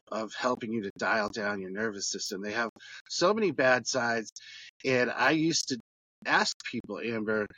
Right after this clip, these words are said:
you know, "Do the meds actually help your P T S D?" And you would think that a certain percentage of people would say yes,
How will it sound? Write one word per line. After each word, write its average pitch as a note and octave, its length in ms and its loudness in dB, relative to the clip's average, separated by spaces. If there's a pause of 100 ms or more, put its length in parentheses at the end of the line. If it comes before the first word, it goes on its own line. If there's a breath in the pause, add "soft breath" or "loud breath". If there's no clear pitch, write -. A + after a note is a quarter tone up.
(480 loud breath)
you C3+ 80 4
know, A#2+ 100 4
"Do C#3+ 240 2
the E3+ 80 4
meds D3 260 4
actually D#3 360 2
help F#3 240 2
your C#3 80 4
P B2+ 240 -6
T A#2+ 100 0
S A2 160 -2
D?" G#2+ 240 -8 (420 loud breath)
And C#3 140 2
you D3+ 80 6
would D3 140 4
think F#3+ 240 2
that D3 120 2
a C#3+ 60 -2
certain C#3+ 380 2
percentage D3+ 560 2
of B2+ 100 -6
people D3+ 360 -2
would B2+ 120 0
say B2+ 200 -2
yes, A#2+ 380 -2